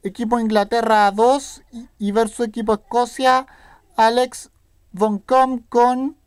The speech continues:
contra, eh, Susie Wolf,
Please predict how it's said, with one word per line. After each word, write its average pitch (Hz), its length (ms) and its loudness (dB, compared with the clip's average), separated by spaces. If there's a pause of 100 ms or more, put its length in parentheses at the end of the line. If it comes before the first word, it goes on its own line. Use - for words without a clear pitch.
(520)
contra, 240 720 0
eh, 180 880 0 (800)
Susie 220 340 -4
Wolf, 262 580 2